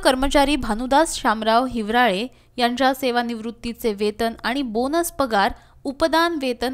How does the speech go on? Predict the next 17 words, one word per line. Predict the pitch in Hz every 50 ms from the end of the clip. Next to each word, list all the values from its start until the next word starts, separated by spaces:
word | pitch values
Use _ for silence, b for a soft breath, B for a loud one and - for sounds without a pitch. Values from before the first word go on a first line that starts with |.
| - -
अशी | 240 240 - - 285 294
विविध | 285 240 254 247 226 240 214 254
रक्कम | 247 220 208 208 - - - 226 202 247 269 b b b b -
कारखान्याकडे | 269 262 269 285 - 339 320 311 277 - 233 208 202 226
बाकी | 226 208 190 180 - - - 180
आहे. | 175 190 196 196 - - - - -
त्यापैकी | 330 349 359 359 392 370 320 370 392
काही | 370 339 285 277 269 285
रक्कम | 254 254 302 - - 262 254 277
कारखान्याने | 285 277 233 220 226 - - 269 262 254 240 226 226 240 285
अदा | - - 220 196 196 202
केली, | 202 233 226 208 214 240 294 311 b b b b b -
मात्र | - 254 262 - 254 254
उर्वरित | - 233 247 233 226 233 226 240 - 220
रक्कम | 226 254 262 - - 220 214 247 262 - -
तीन | - 285 320 339 339
महिन्यात | 330 320 302 294 277 285 302